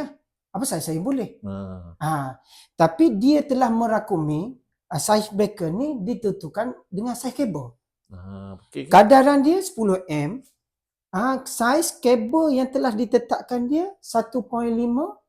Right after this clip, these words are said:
Speaker 1: M M. Ah, untuk tentukan, dikawal
Speaker 2: Hmm.
Speaker 1: supaya saiz tu dia memadai dengan saiz breaker ni.
Speaker 2: Hmm, maksudnya dia mengawal ka-, kabel tu de-, de-, jangan terbakar.
Speaker 1: Jangan terbakar.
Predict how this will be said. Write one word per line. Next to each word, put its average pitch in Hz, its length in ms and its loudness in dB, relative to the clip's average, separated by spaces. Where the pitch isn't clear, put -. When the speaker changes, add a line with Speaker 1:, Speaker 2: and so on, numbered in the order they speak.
Speaker 1:
M 311 240 0
M. 220 180 -4
Ah, 214 240 -2
untuk 254 320 2
tentukan, 302 800 0
dikawal 254 720 4
Speaker 2:
Hmm. - 60 -8
Speaker 1:
supaya 254 420 0
saiz 294 320 2
tu 392 80 -2
dia 254 240 4
memadai 302 640 4
dengan 226 240 -2
saiz 208 240 0
breaker 175 400 -2
ni. 135 120 -12
Speaker 2:
Hmm, 107 320 -14
maksudnya 135 320 -8
dia 139 160 -4
mengawal 135 640 0
ka-, 127 320 6
kabel 151 400 2
tu 170 160 0
de-, 165 160 0
de-, 139 160 -4
jangan 139 240 0
terbakar. - 440 2
Speaker 1:
Jangan 233 320 4
terbakar. 151 420 -6